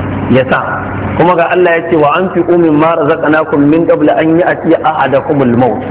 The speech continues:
Fa yaqula, 'Rabbi laula akhartani. Da waccan wutan in mutum ya shiga, sai Allah ya ce,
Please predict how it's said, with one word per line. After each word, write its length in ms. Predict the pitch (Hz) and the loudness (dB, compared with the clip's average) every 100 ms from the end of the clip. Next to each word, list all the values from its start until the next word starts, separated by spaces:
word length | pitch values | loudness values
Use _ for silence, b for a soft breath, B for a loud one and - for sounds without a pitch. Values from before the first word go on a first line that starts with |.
| - - - - - - - - | -8 -8 -8 -6 -4 -4 -4 -2
Fa 100 | 139 | 0
yaqula, 400 | 151 147 180 165 | 0 2 2 2
'Rabbi 340 | 175 170 151 156 | 0 -2 0 2
laula 680 | 151 151 165 170 170 165 - - - - - | 2 2 2 2 2 0 -4 -10 -16 -8 -4
akhartani. 1000 | 135 - 160 165 143 113 - - - - | -4 0 -2 0 -2 -2 -6 -8 -4 0
Da 80 | |
waccan 460 | 165 226 - 208 185 | 2 0 0 0 2
wutan 300 | 185 196 170 180 | 0 0 0 0
in 220 | 202 202 | 0 0
mutum 300 | 185 185 170 | 0 0 2
ya 60 | 175 | 0
shiga, 300 | - 151 143 143 - - - - | 0 0 0 -2 -8 -12 -10 -4
sai 60 | 165 175 | 0 2
Allah 180 | 175 | 2
ya 120 | 170 | 2
ce, 80 | 170 | -2